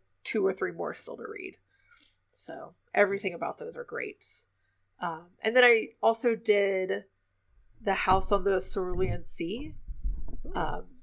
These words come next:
Speaker 1: by T J Klune. Absolutely delightful.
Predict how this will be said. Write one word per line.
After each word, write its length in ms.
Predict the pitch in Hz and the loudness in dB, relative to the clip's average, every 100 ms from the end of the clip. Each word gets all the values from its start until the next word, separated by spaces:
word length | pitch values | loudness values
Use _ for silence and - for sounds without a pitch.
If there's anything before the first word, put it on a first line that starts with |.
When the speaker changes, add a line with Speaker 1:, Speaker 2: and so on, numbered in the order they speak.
| - _ | -20 _
Speaker 1:
by 120 | 180 | -4
T 280 | - - 190 | -4 -8 -4
J 240 | 190 170 | 0 0
Klune. 520 | - - 185 208 247 277 _ _ _ _ - | 0 -4 -2 -2 -4 -8 _ _ _ _ 4
Absolutely 560 | 392 - 220 185 190 | 4 6 4 4 0
delightful. 760 | 185 170 170 180 - 240 254 | -2 -2 -2 -4 -4 -2 -2